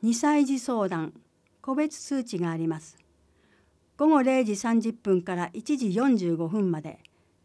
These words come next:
対象は平成二十二年十月から十一月生まれのお子さんです。大人の相談、健診。いずれも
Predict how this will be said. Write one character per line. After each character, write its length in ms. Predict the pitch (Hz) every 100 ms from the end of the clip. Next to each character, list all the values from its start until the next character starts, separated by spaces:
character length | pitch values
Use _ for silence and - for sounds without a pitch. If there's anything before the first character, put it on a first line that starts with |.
| _ _
対 200 | 254 254
象 260 | 247 233
は 220 | 220 220 - _ _
平 200 | 285 311
成 200 | 320 320
二 180 | 302 285
十 160 | 214
二 140 | 180 175
年 220 | 170 170 _ _ _ _
十 240 | 269 285
月 260 | 285 285 -
か 80 | 190
ら 120 | 175
十 200 | 170 262
一 180 | 294 285
月 280 | 285 285 247
生 40 |
ま 120 | 226
れ 100 | 196
の 160 | 175 170
お 60 |
子 120 | 165 180
さ 160 | 180
ん 120 | 170 156
で 100 | 160
す。 180 | - _ _ _ _ _ _ _ _ _ _ _ _ _ _ _ _ _ _ _
大 120 | - 233
人 160 | 339 330 277
の 180 | 202 175
相 340 | 190 190 196
談、 300 | 185 185 185
健 300 | - 202 190
診。 340 | - 185 170 170 - - _ _ _ _ _ _ _ _ _ _ _ _ _ _ _ _ _ _ _ _ _
い 100 | 247
ず 140 | 240 302
れ 100 | 294
も 240 | 285 262